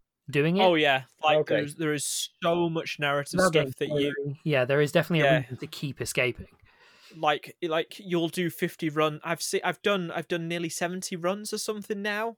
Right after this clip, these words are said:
Speaker 1: Mm.
Speaker 2: and I have not seen a repeat in the narrative
Speaker 1: Mm.
Speaker 2: stuff. I think the only stuff I've seen repeated is, um, whenever I go and stroke Cerberus.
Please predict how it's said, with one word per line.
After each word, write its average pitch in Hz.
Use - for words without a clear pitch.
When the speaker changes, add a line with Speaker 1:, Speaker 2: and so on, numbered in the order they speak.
Speaker 1:
Mm. 147
Speaker 2:
and 147
I 143
have 143
not 139
seen 139
a 143
repeat 131
in 120
the 123
narrative 120
Speaker 1:
Mm. 165
Speaker 2:
stuff. -
I 135
think 160
the 160
only 165
stuff -
I've 139
seen 143
repeated 139
is, 127
um, 120
whenever 135
I 131
go 131
and 127
stroke -
Cerberus. 127